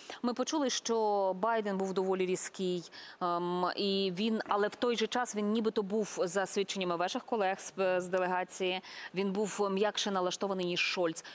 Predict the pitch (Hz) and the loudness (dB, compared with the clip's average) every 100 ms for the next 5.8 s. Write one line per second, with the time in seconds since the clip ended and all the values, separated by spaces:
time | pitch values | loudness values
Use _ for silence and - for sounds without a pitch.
0 | - - 330 339 339 226 185 185 165 139 | -6 -2 0 2 2 0 0 0 0 0
1 | - 151 117 - - - - 202 233 - | -2 -2 -2 -2 -8 -16 -4 0 0 0
2 | 349 269 220 202 285 269 220 196 220 214 | 0 2 0 2 2 2 2 0 0 2
3 | 254 220 196 208 - 220 - - 165 156 | 0 2 0 0 0 0 -2 0 0 0
4 | 143 143 147 151 151 - - 175 202 254 | 0 0 -2 0 -2 -2 0 2 4 2
5 | - 190 170 143 139 - 139 131 | -2 0 2 2 0 -4 -4 -4